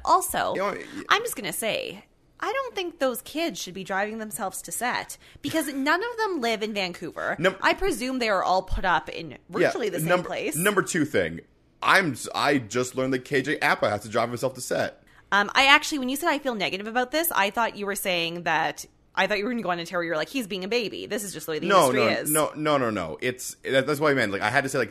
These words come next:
Speaker 2: this is the way the industry works, and it sucks. Like,
Speaker 1: Yeah.
Speaker 2: it is ridiculous that they spend those many hours on something,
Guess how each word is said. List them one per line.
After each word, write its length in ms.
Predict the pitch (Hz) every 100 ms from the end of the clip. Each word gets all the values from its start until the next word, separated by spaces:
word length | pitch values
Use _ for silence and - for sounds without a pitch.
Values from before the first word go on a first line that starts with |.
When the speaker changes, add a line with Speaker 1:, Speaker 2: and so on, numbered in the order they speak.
| 101
Speaker 2:
this 120 | 143
is 60 | 151
the 80 |
way 100 | 160
the 100 | 147 135
industry 340 | 127 120 120
works, 500 | 110 120 92 - - _ _ _ _
and 200 | 139 175
it 140 | 151 -
sucks. 960 | - - - 151 98 - - - - - _ _ _ _ -
Like, 280 | 123 135 -
Speaker 1:
Yeah. 100 | 151
Speaker 2:
it 80 |
is 320 | 160 139 - - _ _ -
ridiculous 1080 | 113 113 123 107 143 139 135 107 95 - -
that 540 | 98 95 95 90 - 104
they 160 | 104 101
spend 520 | - - 101 101 95
those 260 | 98 101
many 240 | 104 98 98
hours 460 | 90 92 92 90 85
on 240 | 87 95
something, 280 | 117 120 147